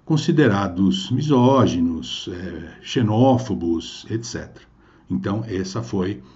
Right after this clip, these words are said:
a tentativa do Partido Democrata de combater esse tipo de postura. Então, love trumps hate.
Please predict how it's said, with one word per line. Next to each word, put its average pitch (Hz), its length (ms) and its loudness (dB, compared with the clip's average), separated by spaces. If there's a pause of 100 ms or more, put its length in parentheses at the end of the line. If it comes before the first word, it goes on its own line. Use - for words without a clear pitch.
(120)
a 101 80 -8
tentativa 101 560 -2
do 107 100 2
Partido 120 380 -2
Democrata 117 680 -2 (320)
de 113 140 -2
combater 120 880 2 (180)
esse 113 320 -2
tipo 107 380 -6
de 113 140 -4
postura. 98 760 -2
Então, 139 240 -4
love 104 580 2 (420)
trumps - 600 -6 (300)
hate. 80 460 -8